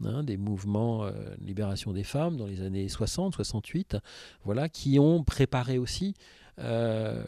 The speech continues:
le mouvement de la libération de la parole de l'enfant.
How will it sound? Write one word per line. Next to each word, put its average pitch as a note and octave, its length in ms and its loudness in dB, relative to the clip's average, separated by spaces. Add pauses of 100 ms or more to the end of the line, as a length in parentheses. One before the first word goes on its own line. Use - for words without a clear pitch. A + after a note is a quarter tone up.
le A2 360 0
mouvement A2+ 340 4
de D3 60 2
la A#2 80 4
libération A2+ 680 0
de A#2 180 0
la A2 120 2
parole B2+ 380 0
de A#2 100 0
l'enfant. A2 380 -4